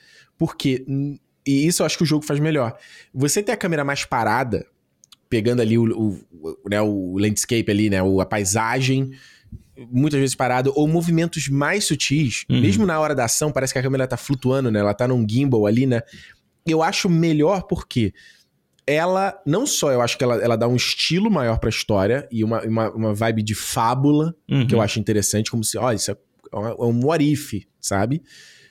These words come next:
Speaker 1: E eu acho que essa câmera mais parada, ela dá o sentimento de um mundo morto, como eu tô falando, entendeu?
Speaker 2: Aham.
Speaker 1: Porque você tem vários momentos no jogo, e que, óbvio, a série não tem como fazer durante nove episódios o tempo inteiro, que, cara, você fica andando ali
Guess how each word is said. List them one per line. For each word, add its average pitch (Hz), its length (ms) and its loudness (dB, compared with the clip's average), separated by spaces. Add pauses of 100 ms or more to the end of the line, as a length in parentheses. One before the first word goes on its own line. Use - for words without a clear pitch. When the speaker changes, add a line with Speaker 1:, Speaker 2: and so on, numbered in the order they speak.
(300)
Speaker 1:
E 180 160 2
eu 196 140 2
acho 170 240 0
que 180 80 -4
essa 175 140 -2
câmera 160 260 -2
mais 147 240 -2
parada, 135 640 -2
ela 143 240 2
dá 131 320 0
o 202 80 0
sentimento 143 960 0
de 139 120 0
um 165 40 2
mundo 139 320 2
morto, 139 340 0
como 92 160 -2
eu 85 40 -4
tô 90 80 -10
falando, 80 300 -6
entendeu? 85 300 0
Speaker 2:
Aham. 92 300 -2 (420)
Speaker 1:
Porque 160 240 -2
você 233 220 -2
tem 185 140 0
vários 180 200 -2
momentos 165 360 0
no 120 140 2
jogo, 107 480 0 (640)
e 131 60 0
que, 139 180 -2
óbvio, 170 300 0
a - 20 2
série 143 280 0
não 151 100 0
tem 160 140 -4
como 156 180 -2
fazer 120 280 0
durante 117 360 -6 (140)
nove 117 340 2
episódios 101 360 -2
o 98 40 -6
tempo 104 240 -4
inteiro, 90 420 -2 (680)
que, - 120 -20 (160)
cara, - 200 -10
você - 120 -10
fica - 160 -8
andando 165 360 0
ali 143 420 -2